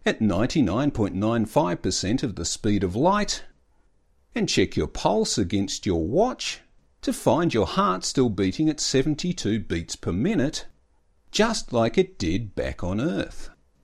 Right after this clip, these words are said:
It's only when you check back with Earth that you see that something remarkable is happening. Moving at ninety-nine point five percent of the speed of light gives you a time dilation factor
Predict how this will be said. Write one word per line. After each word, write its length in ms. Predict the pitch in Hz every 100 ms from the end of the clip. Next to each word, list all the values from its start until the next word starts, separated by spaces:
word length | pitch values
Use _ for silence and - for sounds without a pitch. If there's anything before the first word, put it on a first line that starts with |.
| _ _ _ _ _
It's 180 | 226 -
only 220 | 220 180
when 300 | 127 196 269
you 100 | 147
check 320 | - 87 65
back 260 | - 71 -
with 140 | 78
Earth 440 | 82 123 147 - - _
that 100 | -
you 160 | 240 208
see 320 | - 269 147
that 220 | - -
something 420 | - - 64 95 101
remarkable 800 | 107 107 156 190 139 95 76
is 160 | 76 -
happening. 500 | - 71 73 71 - _ _ _ _ _ _ _ _ _ _
Moving 440 | 165 285 196 113 143
at 120 | -
ninety-nine 640 | 107 117 120 101 107 151
point 260 | - 110 92
five 380 | - 127 123 -
percent 440 | 92 - 220 185
of 120 | 120
the 100 | 101
speed 380 | - - 95 95
of 120 | 92
light 480 | 104 147 180 175 - - _ _
gives 280 | - 254 -
you 160 | 107 131
a 60 |
time 480 | 120 - 123 139 127
dilation 720 | 98 92 82 117 214 - 85 71
factor 640 | - - - 113 139